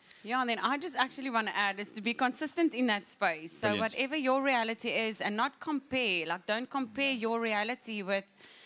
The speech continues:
Speaker 1: the person that you might be mentored by or inspired by. Just live in your own reality and
Speaker 2: So good.
Speaker 1: be consistent in your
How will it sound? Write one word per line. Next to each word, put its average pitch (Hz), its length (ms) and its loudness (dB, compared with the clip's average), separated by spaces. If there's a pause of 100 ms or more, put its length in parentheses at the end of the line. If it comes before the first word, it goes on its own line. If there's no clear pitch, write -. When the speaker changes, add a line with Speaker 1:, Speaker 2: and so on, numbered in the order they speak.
(220)
Speaker 1:
the 202 60 -2
person 269 400 0
that 226 260 -2
you 226 100 -2
might 202 320 0 (100)
be 202 460 -2
mentored 240 540 -2
by 208 500 2
or 180 440 -2
inspired 247 580 0
by. 185 480 2
Just 196 220 -8
live 269 400 0
in 285 160 2
your 226 320 2
own 226 280 0
reality 196 760 -2
and 180 160 0
Speaker 2:
So 220 100 -2
good. 185 200 -4
Speaker 1:
be 220 160 0
consistent 233 680 -4
in 202 160 -4
your 196 300 0